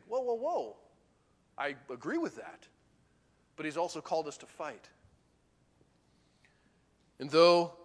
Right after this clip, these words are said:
we might not start well, we have to finish well because sin never takes a vacation. It's never sleeping.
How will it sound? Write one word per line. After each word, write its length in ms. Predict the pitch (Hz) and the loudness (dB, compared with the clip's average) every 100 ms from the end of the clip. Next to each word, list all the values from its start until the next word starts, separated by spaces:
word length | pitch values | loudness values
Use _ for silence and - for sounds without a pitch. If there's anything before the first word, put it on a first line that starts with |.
| - | -10
we 140 | 147 | -6
might 460 | 147 151 165 180 - | 0 4 4 4 -6
not 420 | 139 147 151 - | -2 0 0 -2
start 460 | - - 139 143 139 | -10 -4 0 0 -2
well, 480 | 123 127 135 147 - | -4 -2 0 -2 -6
we 140 | 127 | -10
have 560 | 113 - 147 147 - - | -4 -2 0 -2 -4 -14
to 100 | - | -18
finish 560 | - 143 135 135 - - | -10 -6 -4 -6 -8 -12
well 360 | 113 120 117 113 | -6 -2 -2 -2
because 360 | 113 123 120 110 | -6 -12 -10 -6
sin 440 | - 143 139 135 135 - - _ | -6 -4 -6 -8 -14 -20 -20 _
never 520 | 113 127 139 156 156 151 - - - - | -10 -6 -6 -6 -8 -12 -20 -20 -20 -20
takes 320 | - 135 127 139 | -12 -10 -10 -8
a 20 | |
vacation. 720 | 143 139 123 113 - 110 110 - _ - | -8 -8 -10 -10 -12 -12 -16 -20 _ -20
It's 220 | 117 - | -16 -10
never 580 | 117 123 127 147 151 151 - - - - - | -4 -4 -2 -2 -2 -6 -16 -20 -20 -20 -8
sleeping. 880 | - - 147 135 - 127 120 117 | -2 -2 -2 -4 -4 -6 -6 -10